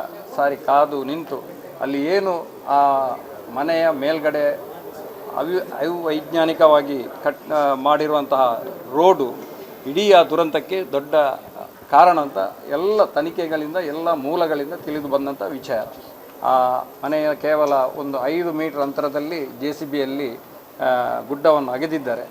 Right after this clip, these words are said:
ಅದರಲ್ಲಿ ಉಂಟಾದ, ಆ, ಒತ್ತಡದಿಂದಾಗಿ ಆ ಮಣ್ಣು ಕುಸಿದು ಮನೆಯ ಮೇಲೆ ಬಿದ್ದು ಮನೆ ಎಲ್ಲ, ಆ, ಸಂಪೂರ್ಣ ವಿಫಲವಾಗಿದೆ.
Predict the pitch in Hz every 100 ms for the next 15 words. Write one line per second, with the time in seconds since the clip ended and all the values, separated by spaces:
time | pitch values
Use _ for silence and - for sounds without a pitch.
0 | 135 131 151 147 151 135 135 139 147 139
1 | 127 120 - - - - 117 113 110 117
2 | 147 - 185 160 143 143 147 147 - 135
3 | 139 131 175 175 160 160 190 170 147 151
4 | 147 139 135 131 175 139 143 143 - -
5 | 131 135 131 123 - - - 127 120 113
6 | 107 - 147 151 151 143 131 117 156 147
7 | 123 104